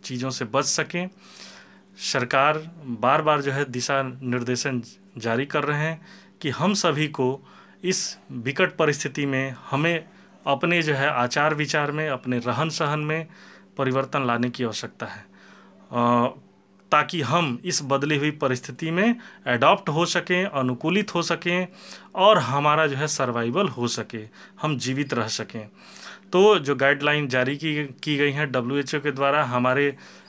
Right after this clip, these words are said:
अ, लोकल गवर्नमेंट के द्वारा या हमारे जो है, अ, सरकार के द्वारा,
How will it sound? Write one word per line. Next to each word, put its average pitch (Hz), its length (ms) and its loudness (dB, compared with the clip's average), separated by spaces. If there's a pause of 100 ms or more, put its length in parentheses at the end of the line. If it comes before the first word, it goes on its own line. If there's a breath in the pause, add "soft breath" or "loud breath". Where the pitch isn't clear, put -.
(140 loud breath)
अ, 120 240 0
लोकल 120 400 0
गवर्नमेंट 143 480 0
के 156 100 -4
द्वारा 143 500 2
या 123 160 0
हमारे 120 340 -2
जो 120 100 -4
है, 113 240 -4
अ, 98 40 -16 (880 loud breath)
सरकार 131 480 0
के 151 140 -2
द्वारा, 143 420 0